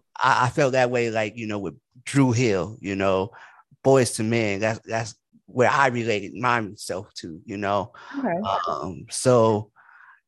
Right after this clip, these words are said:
Speaker 2: showing my age, but, uh, <laughs> so with, with the music scene now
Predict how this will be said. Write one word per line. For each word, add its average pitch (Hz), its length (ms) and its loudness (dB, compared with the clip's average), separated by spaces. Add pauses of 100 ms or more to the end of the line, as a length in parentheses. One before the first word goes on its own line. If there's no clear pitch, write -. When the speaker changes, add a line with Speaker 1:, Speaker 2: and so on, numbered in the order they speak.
(180)
Speaker 2:
showing 127 340 2
my 101 200 0
age, 117 440 -2 (300)
but, 170 240 8
uh, 151 420 6 (600)
<laughs> - 760 -14
so 156 600 4 (1600)
with, 147 360 4 (1120)
with 127 200 -8
the 131 60 -10
music 143 360 -2
scene 123 420 -6
now 95 480 -4